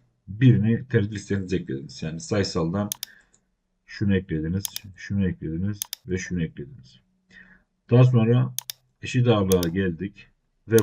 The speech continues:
buradan da mesela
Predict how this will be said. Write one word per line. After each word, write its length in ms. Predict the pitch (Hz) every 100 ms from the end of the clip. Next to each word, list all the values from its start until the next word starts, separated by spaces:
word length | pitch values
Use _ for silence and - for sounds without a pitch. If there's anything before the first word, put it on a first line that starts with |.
| 107
buradan 400 | 104 113 113 101
da 180 | 85 - _ _ _ _ _ _ _ _ _ _ - _ _ _ -
mesela 480 | 104 - 92 101